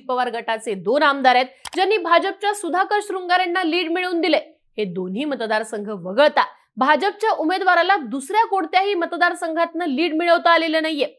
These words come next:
भाजपकडे जो एकमेव मतदारसंघ आहे, तिथं सुद्धा भाजपच्या उमेदवाराला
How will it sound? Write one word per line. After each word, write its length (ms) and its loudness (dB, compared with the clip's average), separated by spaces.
भाजपकडे 640 -6
जो 180 -4
एकमेव 540 -4
मतदारसंघ 680 -2
आहे, 80 2
तिथं 260 -2
सुद्धा 320 -4
भाजपच्या 520 -8
उमेदवाराला 640 2